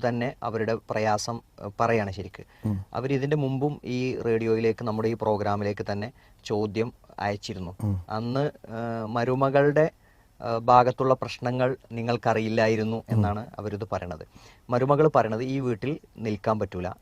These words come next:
Speaker 1: വേറെ ഒറ്റക്ക് താമസിക്കണം, ഒരു മകൻ മാത്രാ ഉള്ളത്. അപ്പോൾ ഓൽക്ക് താമസിക്കാനുള്ള വീട് ഇവിടെ സൗകര്യം ഉണ്ടല്ലോ. ഏം, പക്ഷേ എത്രയാണെങ്കിലും അവര് ഇവിടെ,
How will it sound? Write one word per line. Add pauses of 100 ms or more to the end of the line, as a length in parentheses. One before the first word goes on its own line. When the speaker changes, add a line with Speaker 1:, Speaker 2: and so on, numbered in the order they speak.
Speaker 1:
വേറെ
ഒറ്റക്ക്
താമസിക്കണം, (640)
ഒരു
മകൻ
മാത്രാ
ഉള്ളത്. (100)
അപ്പോൾ
ഓൽക്ക്
താമസിക്കാനുള്ള
വീട്
ഇവിടെ
സൗകര്യം
ഉണ്ടല്ലോ. (720)
ഏം, (420)
പക്ഷേ (120)
എത്രയാണെങ്കിലും
അവര്
ഇവിടെ,